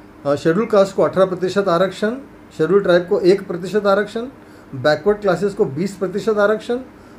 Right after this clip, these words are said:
most backward classes को तीस प्रतिशत आरक्षण,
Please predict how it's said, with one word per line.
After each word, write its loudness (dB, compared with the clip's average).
most 2
backward 2
classes 0
को -2
तीस -4
प्रतिशत -2
आरक्षण, -4